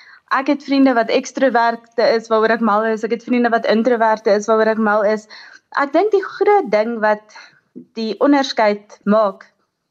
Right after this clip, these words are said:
tussen of mense van iemand hou of nie so baie van hulle hou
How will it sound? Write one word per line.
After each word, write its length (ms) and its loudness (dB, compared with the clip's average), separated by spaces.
tussen 320 -2
of 160 0
mense 320 -2
van 160 0
iemand 240 0
hou 220 2
of 260 -20
nie 200 2
so 200 -4
baie 200 0
van 120 -4
hulle 140 0
hou 80 -2